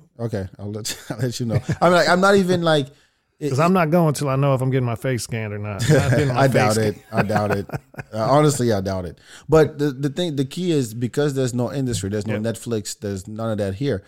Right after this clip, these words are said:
Speaker 1: Eventually, it's gonna happen,
Speaker 2: Mm-hmm.
Speaker 1: right? 'Cause it's, I mean, Netflix is part of Moontower. They have their own stage.
Speaker 2: Sure.
Speaker 1: So next thing you know, it's gonna be, you know, we have the Paramount, we have the Baskin Concert Hall, we have the Moody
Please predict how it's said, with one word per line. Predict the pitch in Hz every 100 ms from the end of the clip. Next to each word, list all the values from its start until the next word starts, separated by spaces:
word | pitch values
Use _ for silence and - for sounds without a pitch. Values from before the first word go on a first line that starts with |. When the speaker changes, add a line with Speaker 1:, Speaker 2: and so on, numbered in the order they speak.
| _ _ _ -
Speaker 1:
Eventually, | 127 95 156 233 - 90 82 95 _ _ _ _
it's | 113
gonna | - 131 98
happen, | 95 151 - - _
Speaker 2:
Mm-hmm. | - 123 117 117 123 _ _ _
Speaker 1:
right? | - 101 117 110 _ _ -
'Cause | 120 113 110 101 -
it's, | 120 107 -
I | 123
mean, | 135
Netflix | 117 165 - 131 113 120
is | 117
part | - 113 117
of | 110 -
Moontower. | 123 170 - 85 78 87
They | 95
have | 107 117
their | 104
own | 110 113
stage. | - 120 143 - - _ _ _
Speaker 2:
Sure. | _ - 143 120
Speaker 1:
So | - 127
next | 113 120 123 -
thing |
you | 127
know, | 117 135
it's | 147 117
gonna | 107 107
be, | 110 107
you | 107 123
know, | 98
we | 98 104 113
have | 101 104 113
the |
Paramount, | 117 - 113 107 117 127 -
we | 98
have | 101 92
the | 95 92
Baskin | 85 104 104
Concert | 101 117 117
Hall, | 120 127
we | 113
have | 98 90 90
the | 90
Moody | 98 107 113 117 113 110